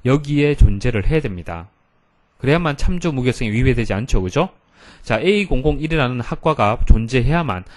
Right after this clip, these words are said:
하위 테이블에서 데이터를 가질 수 있는 거예요. 이게 참조 무결성이잖아요. 그죠?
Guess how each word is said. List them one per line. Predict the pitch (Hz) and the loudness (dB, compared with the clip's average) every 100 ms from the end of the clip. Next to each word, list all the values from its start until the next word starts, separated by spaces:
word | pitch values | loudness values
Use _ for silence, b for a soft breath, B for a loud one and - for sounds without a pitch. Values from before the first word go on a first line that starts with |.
| B | B
하위 | - - 160 165 - | -8 -2 0 0 0
테이블에서 | 113 95 92 98 | 0 0 -2 -4
데이터를 | 101 92 - 120 | -6 -2 -4 -4
가질 | - 151 | -4 -4
수 | 135 | -4
있는 | 95 90 | -10 -10
거예요. | 87 85 82 123 | -8 -8 -10 -16
이게 | 120 143 | -10 -6
참조 | - 185 143 | -2 -2 -2
무결성이잖아요. | 107 98 98 87 85 82 | -2 -6 -6 -6 -6 -8
그죠? | 90 143 | -6 -6